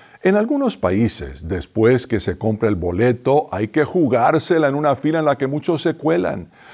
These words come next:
Nunca el pasajero tiene seguridad de un asiento. En cambio, en los autobuses de viajes largos en México,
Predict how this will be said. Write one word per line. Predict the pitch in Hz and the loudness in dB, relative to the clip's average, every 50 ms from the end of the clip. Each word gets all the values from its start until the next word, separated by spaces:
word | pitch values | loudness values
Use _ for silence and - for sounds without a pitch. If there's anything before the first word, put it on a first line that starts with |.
| - - | -18 -6
Nunca | - 135 139 170 185 202 226 233 226 - 208 190 | -2 2 4 4 4 4 2 0 0 0 0 0
el | 185 185 | 0 0
pasajero | 190 185 170 170 170 151 - - 175 180 185 170 165 | 0 -2 0 2 0 -2 0 2 2 2 2 2 0
tiene | 165 170 170 170 156 | 0 0 0 -2 -2
seguridad | - - 160 143 147 147 143 147 139 139 147 151 156 | -2 -2 0 0 2 0 2 2 2 2 2 2 2
de | 139 151 151 | 0 0 0
un | 151 156 160 | 0 0 -2
asiento. | 156 147 123 - - 151 160 165 160 151 - 143 113 95 - - - - - - _ _ | -2 -4 -4 0 2 2 2 2 0 -2 -2 -4 -4 -4 -6 -14 -20 -20 -20 -20 _ _
En | 135 135 131 127 120 | 0 0 0 0 -4
cambio, | - - 143 147 151 147 143 139 143 | 0 2 2 2 2 2 0 0 0
en | 135 | 2
los | 135 127 120 - | 0 0 0 0
autobuses | 117 110 98 107 110 117 139 147 139 - 147 123 | 0 0 0 0 0 2 2 2 2 0 -2 0
de | 92 110 104 | 0 0 0
viajes | 117 139 127 - 131 113 104 | 2 0 0 0 0 0 2
largos | 135 135 123 110 107 98 - - | 2 0 2 0 0 -2 -2 -2
en | 131 160 | -2 0
México, | 190 233 247 240 - 262 247 - 269 247 233 - | 2 2 2 2 0 -2 -2 0 -2 -4 -4 -4